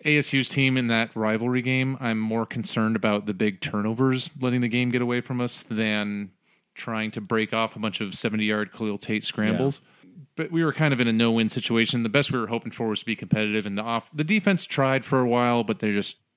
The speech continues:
Speaker 1: ran out of gas.
Speaker 2: Yeah, they gave a touchdown to start the second half, and you're like, "Okay, this is gonna be one of those games where Arizona stays in it for a while." And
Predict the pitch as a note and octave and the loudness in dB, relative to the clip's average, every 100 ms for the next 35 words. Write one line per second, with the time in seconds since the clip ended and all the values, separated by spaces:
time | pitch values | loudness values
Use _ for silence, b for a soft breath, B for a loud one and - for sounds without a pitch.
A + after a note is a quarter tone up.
0 | - A2 _ B2+ A2+ G#2+ G2+ F#2+ G2 F3+ | -10 -10 _ 0 2 4 2 2 2 4
1 | A2+ G#2+ C3 C3+ C3+ A#2 - A2 G#2+ A2+ | 4 2 2 2 0 -2 -2 -2 -2 -2
2 | G2+ - G#2 G#2 - G2+ G#2+ F#2+ F#2 - | -2 -2 -4 -4 -4 -4 -2 -2 -2 0
3 | G2 F2+ G#2 - E2+ D#2+ F2+ G2 G2+ F#2+ | -2 -2 -4 -4 -6 -6 -8 -8 -6 -2
4 | F#2 F#2 F#2 F2 F#2+ F#2 F2+ F2+ F2 F2 | -2 0 0 -2 -2 -2 -2 -2 -2 0
5 | F2+ F2+ E2+ - F#2+ F#2 F2+ F#2 F2+ F#2 | -2 -2 -4 -4 -2 -2 -2 -4 -4 -4
6 | E2+ F2+ G2+ G2 A2 A2+ | -4 -2 0 0 0 0